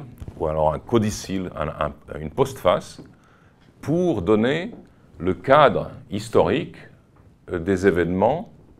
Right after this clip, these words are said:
euh, où ça se passe, pour que les gens comprennent de ce qui, ce qui arrive ?» Et j'ai dit, « C'est une très mauvaise idée. » Mais ils ont insisté. Alors j'ai fait. Alors, j'ai fait deux pages.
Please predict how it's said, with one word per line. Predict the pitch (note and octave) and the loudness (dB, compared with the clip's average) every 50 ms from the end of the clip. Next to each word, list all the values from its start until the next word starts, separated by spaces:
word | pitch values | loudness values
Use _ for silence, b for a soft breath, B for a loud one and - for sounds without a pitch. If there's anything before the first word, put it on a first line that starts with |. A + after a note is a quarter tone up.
| _ - _ _ _ _ - - | _ -20 _ _ _ _ -8 -4
euh, | E2+ E2+ F2 F2 - - - - - - _ _ _ _ _ _ _ _ _ _ - | -2 0 0 -2 -2 -6 -12 -20 -20 -20 _ _ _ _ _ _ _ _ _ _ -8
où | A2+ | -4
ça | - B2+ | -4 -4
se | - - | -4 -2
passe, | - - F2+ D2+ - - - - - _ _ _ _ _ _ _ _ _ _ _ - | 2 2 2 2 0 -8 -18 -20 -20 _ _ _ _ _ _ _ _ _ _ _ -10
pour | - E2 | -10 -6
que | - - | -2 -2
les | G2 F2 | 0 2
gens | G2 C3 A#2+ | 2 0 0
comprennent | - A2 G2+ - - B2 B2+ C3 A#2 D#2+ B1+ | 0 -2 -4 -2 0 0 0 0 0 -4 -6
de | E2+ F#2 F2+ | -8 -8 -8
ce | - - | -10 -10
qui, | - F2+ C#2 B1 | -12 -12 -12 -12
ce | - - | -12 -8
qui | - F2 | -6 -4
arrive ?» | E2 E2 D2 D2+ - | -4 -4 -6 -10 -8
Et | D2+ | -6
j'ai | F2 G#2 | -4 -4
dit, « | G#2+ C3+ D3+ | -4 -4 -6
C'est | D3+ A2 | -8 -8
une | - G2+ | -8 -6
très | - G#2+ G#2+ | -2 -2 0
mauvaise | G#2+ F#2 F2 E2+ D#2+ | 0 0 -2 -2 -4
idée. » | D2 C#2+ C#2 - - - - - - - - - - _ _ _ _ _ _ - | -4 -8 -10 -12 -16 -18 -20 -20 -20 -20 -20 -20 -20 _ _ _ _ _ _ -6
Mais | - F#2+ | -4 -2
ils | G2 G2+ | 2 4
ont | A2 | 2
insisté. | G#2+ G#2 - G#2+ F#2+ - - E2 D2 - A#1+ | 2 2 0 -6 -12 -10 -10 -12 -12 -10 -6
Alors | C#2 D#2+ D#2+ | -6 -4 -4
j'ai | D#2+ F2 E2 | -4 -6 -10
fait. | - - E2+ D#2 - - - _ - - B B B B B B B | -8 -6 -6 -6 -6 -10 -20 _ -20 -20 B B B B B B B
Alors, | - - | -12 -12
j'ai | - C#2+ - | -10 -12 -6
fait | - - A2+ | -2 0 2
deux | G2 G2+ G2+ | 4 4 4
pages. | G2 - F2 D#2+ D2 C#2 - | 4 4 4 4 2 -2 -10